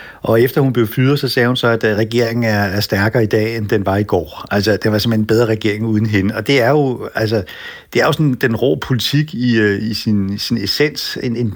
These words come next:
politiker, som virkelig, øh, klapper hælene sammen og, og gør honør. Og, og dem er der ikke så mange af, og det var altså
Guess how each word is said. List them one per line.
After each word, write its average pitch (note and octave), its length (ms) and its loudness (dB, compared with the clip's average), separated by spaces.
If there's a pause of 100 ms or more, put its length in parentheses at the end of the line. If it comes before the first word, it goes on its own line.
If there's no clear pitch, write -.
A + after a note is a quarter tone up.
(140)
politiker, A#2+ 560 0
som A#2 400 -4 (120)
virkelig, C3 640 0
øh, G2 240 2
klapper G2 280 0
hælene A#2 320 0
sammen - 540 -4
og, F#2+ 320 0
og - 300 -6
gør G2+ 140 0
honør. A2 380 0 (600)
Og, B2+ 260 0
og C#3+ 60 -2 (100)
dem D3 160 2
er F3 40 2
der E3 80 2
ikke D#3+ 140 -2
så F3 80 0
mange C#3+ 280 0
af, A2+ 240 -2
og A#2+ 360 0
det E3 180 0
var D#3+ 260 2
altså A#2 220 -4